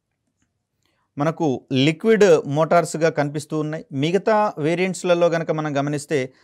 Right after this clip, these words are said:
స్ట్రాపాన్ మోటార్స్‌లలో కూడా సాలిడ్ ఫ్యూయల్‌ని, సాలిడ్ ప్రొపెల్లెంట్‌ని వినియోగించడం అనేది జరుగుతుంది. అదొకటి ప్రధానమైనటువంటి డిఫరెన్స్‌గా మనం ఇక్కడ చూస్తాం. అదేవిధంగా కీలకమైనటువంటి క్రయోజెనిక్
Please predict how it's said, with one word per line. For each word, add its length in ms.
స్ట్రాపాన్ 580
మోటార్స్‌లలో 720
కూడా 460
సాలిడ్ 460
ఫ్యూయల్‌ని, 440
సాలిడ్ 400
ప్రొపెల్లెంట్‌ని 680
వినియోగించడం 600
అనేది 180
జరుగుతుంది. 480
అదొకటి 520
ప్రధానమైనటువంటి 1160
డిఫరెన్స్‌గా 640
మనం 200
ఇక్కడ 200
చూస్తాం. 340
అదేవిధంగా 600
కీలకమైనటువంటి 920
క్రయోజెనిక్ 800